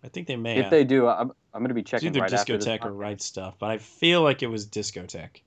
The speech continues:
Speaker 2: Oh, that just made my day. But I really, really liked th-, that show. But the first, uh, when it comes to people asking what was your first, it was pretty much a combination of Pokemon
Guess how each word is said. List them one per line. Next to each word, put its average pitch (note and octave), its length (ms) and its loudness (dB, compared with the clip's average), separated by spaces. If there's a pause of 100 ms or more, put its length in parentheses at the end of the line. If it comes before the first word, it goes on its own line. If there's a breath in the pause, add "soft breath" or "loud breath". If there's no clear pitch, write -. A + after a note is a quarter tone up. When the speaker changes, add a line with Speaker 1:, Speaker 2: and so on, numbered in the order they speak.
(540)
Speaker 2:
Oh, G#2+ 1120 0
that A#2 260 2
just - 260 -8
made G2+ 220 -4
my F2+ 140 -6
day. F#2 340 -2
But F#2 180 -2
I A#2 120 8
really, C3+ 920 8
really A2 360 -2
liked G2+ 260 -6
th-, - 100 -16 (120)
that G2 300 0
show. F#2 160 -6
But G2 200 -2 (300 soft breath)
the A#2 60 -6
first, - 460 2
uh, A#2+ 240 -4 (220)
when C#3 160 2
it D3 80 0
comes F3 240 0
to D#3+ 80 -6
people D#3 300 -4
asking D3 320 0
what C#3 120 4
was B2+ 160 -4
your B2+ 100 -6
first, A2+ 420 -6 (460)
it A#2 120 2
was A#2 260 0 (220)
pretty D3 180 2
much B2+ 160 0
a A2+ 60 -8
combination A2 600 -4
of G2 120 -10
Pokemon G#2+ 720 -2